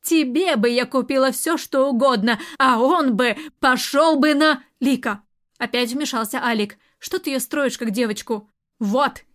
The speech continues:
еще один друг!» кивнула на него Бестужева.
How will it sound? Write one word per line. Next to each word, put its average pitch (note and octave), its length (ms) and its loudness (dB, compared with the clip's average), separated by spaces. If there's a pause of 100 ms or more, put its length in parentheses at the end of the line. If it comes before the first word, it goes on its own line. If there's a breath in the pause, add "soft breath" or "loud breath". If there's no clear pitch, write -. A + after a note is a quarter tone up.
(120)
еще C4 520 -2
один A#3+ 500 0
друг!» A#3+ 420 2 (380)
кивнула B3+ 320 0
на A#3+ 60 0
него A#3 200 2
Бестужева. G#3+ 640 -2